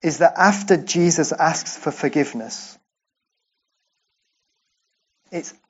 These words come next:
after that that the mocking continues. Just read on. The people are looking in verse thirty-five, and then the rulers are sneering.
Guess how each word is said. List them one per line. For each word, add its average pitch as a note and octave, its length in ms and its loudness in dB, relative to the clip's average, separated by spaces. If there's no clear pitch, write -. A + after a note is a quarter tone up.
after F3+ 440 -2
that A2 360 -8
that D#3 160 -2
the D3+ 60 -2
mocking D3 440 0
continues. A#2+ 840 -8
Just - 220 -10
read C3+ 200 2
on. C#3 200 0
The - 80 -8
people D3 380 0
are C#3 40 4
looking C#3 480 2
in C3 120 -2
verse C3+ 260 2
thirty-five, B2+ 840 -2
and C3 100 -4
then C#3+ 200 4
the C3+ 80 2
rulers C#3+ 420 2
are C#3+ 40 -4
sneering. C3 640 -4